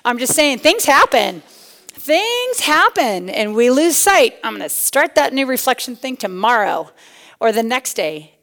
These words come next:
And the next thing you know, two years have gone by.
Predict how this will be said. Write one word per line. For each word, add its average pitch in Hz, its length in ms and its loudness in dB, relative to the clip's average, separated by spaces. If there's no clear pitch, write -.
And 185 180 -12
the 175 80 -10
next 196 260 -8
thing 247 140 -8
you 240 80 -6
know, 247 440 -4
two 311 180 -4
years 320 340 -2
have 165 120 -6
gone 156 240 -4
by. - 380 -8